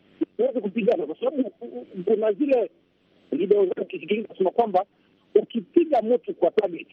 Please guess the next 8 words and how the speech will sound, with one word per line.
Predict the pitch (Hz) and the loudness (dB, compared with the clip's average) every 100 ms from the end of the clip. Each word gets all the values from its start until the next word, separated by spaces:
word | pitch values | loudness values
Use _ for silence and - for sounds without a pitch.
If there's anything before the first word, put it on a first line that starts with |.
| - _ - - - - - 196 | -20 _ -20 -20 -20 -8 0 2
yani | 277 | 2
ukipiga | 302 220 - 202 226 | 0 -2 -6 2 2
mtu, | 240 311 - - _ | 2 0 2 0 _
Mungu, | 214 302 - | 2 2 2
Mungu | 254 302 | -2 0
atakupokea | 262 240 208 220 180 233 | 0 0 0 -2 0 0
hapo | 208 156 170 | 0 0 -2
hapo. | - | -2